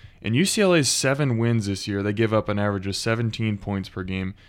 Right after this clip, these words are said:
In their four losses, they give up forty-one point three. So this is a defense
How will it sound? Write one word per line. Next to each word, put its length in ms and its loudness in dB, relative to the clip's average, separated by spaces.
In 120 -4
their 120 0
four 320 0
losses, 540 0
they 120 2
give 180 2
up 140 2
forty-one 640 0
point 340 -6
three. 400 -8
So 180 -2
this 240 4
is 120 -2
a 60 0
defense 720 -4